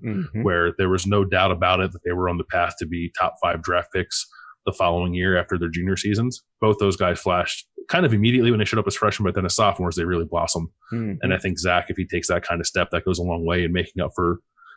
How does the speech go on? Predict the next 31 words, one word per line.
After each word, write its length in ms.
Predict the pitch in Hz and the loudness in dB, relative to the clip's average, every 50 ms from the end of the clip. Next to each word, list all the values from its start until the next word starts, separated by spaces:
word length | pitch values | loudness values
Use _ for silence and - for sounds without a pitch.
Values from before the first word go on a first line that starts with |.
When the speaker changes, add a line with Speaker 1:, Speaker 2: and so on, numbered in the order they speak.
| _ - | _ 0
Speaker 2:
that 120 | 113 101 - | 0 2 2
percentage 440 | 107 92 - - 98 98 92 87 82 | 2 -2 0 2 2 2 2 0 0
of 80 | - | 0
sacks 320 | - - 95 92 90 - 95 | 2 2 2 2 2 0 0
you're 80 | 87 | 0
missing 260 | 90 87 - - 87 | 0 0 0 0 0
out 140 | 87 87 90 | 0 2 2
on 120 | 90 87 87 | 2 2 2
that 80 | 90 82 | 2 2
you 100 | 90 87 | 2 2
laid 160 | 90 90 85 | 2 2 4
out, 220 | 87 87 85 71 - - - | 4 4 2 2 -2 -4 -4
um, 260 | 92 87 78 73 - - | -4 -2 -2 -4 -8 -10
a 60 | - - | -12 -10
few 160 | - - 92 | -4 -2 0
minutes 240 | 95 95 92 - 90 | 2 2 0 0 -2
ago. 300 | 85 85 82 85 - _ _ _ _ _ _ _ _ _ _ _ _ _ - - - | -2 0 0 -2 -2 _ _ _ _ _ _ _ _ _ _ _ _ _ -20 -6 -2
And 280 | 101 104 101 95 92 - 85 | 0 2 2 2 0 -2 -2
the, 100 | 107 92 | -2 0
the 140 | 87 104 98 | 0 -2 0
biggest 340 | 101 156 175 180 143 - - | 2 2 4 4 2 2 2
one 220 | 110 104 98 95 | 2 2 2 0
for 160 | - - 95 | 0 -2 0
me, 160 | 98 98 92 87 | 0 0 0 0
I 40 | 87 | 0
think, 260 | - 98 95 - - | -2 -2 -4 -2 -2
though, 280 | 92 90 90 85 - _ _ - - - - - _ _ _ - | 0 0 0 0 -2 _ _ -20 -20 -20 -20 -20 _ _ _ -2
is 140 | - 104 92 | -2 -2 0
Josh 340 | - - 92 95 95 - - | 2 2 2 2 2 0 0
Proctor 520 | - 92 90 90 - - 107 110 113 - - - - _ _ _ _ _ - | 2 2 2 2 2 0 0 0 0 -2 -10 -20 -20 _ _ _ _ _ -4
and 520 | - 104 104 101 95 92 87 82 87 - | 0 2 2 4 4 2 0 -2 -4 -8